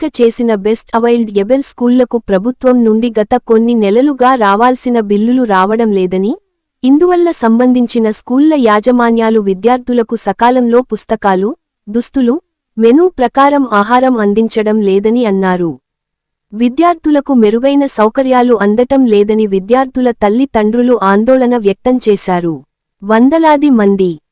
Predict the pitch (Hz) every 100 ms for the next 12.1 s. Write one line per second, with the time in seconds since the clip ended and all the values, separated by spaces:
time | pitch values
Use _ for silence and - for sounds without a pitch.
0 | - 233 254 - 359 302 240 - 302 240
1 | 208 233 254 254 262 247 202 202 226 277
2 | 269 269 262 226 208 214 - 269 277 240
3 | 226 247 254 240 240 202 208 - - 311
4 | 220 202 233 - 262 240 202 208 247 254
5 | 254 214 208 - 233 240 240 214 208 208
6 | 277 - - 240 254 254 208 - 262 -
7 | 226 226 269 240 214 220 226 214 226 196
8 | 202 269 302 294 240 220 - 226 196 202
9 | 247 240 240 226 233 208 196 226 262 262
10 | 262 214 208 269 254 240 233 220 190 196
11 | 240 - 220 202 220 - 208 190 180 170
12 | 139